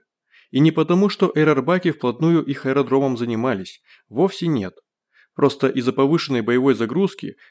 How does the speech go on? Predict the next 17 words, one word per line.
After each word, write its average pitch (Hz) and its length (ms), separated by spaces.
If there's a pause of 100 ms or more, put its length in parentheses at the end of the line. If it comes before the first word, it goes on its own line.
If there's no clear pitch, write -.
горючего 127 440
было 117 300
у 113 100
них 143 320
в 117 120
один 139 280
конец. 131 540 (840)
Мечтали, 190 500
конечно, 123 400
некоторые 120 420
командиры 117 540
экипажей 107 640 (200)
попытаться 151 540
после 123 300
боя 165 260
хотя 131 280
бы 139 280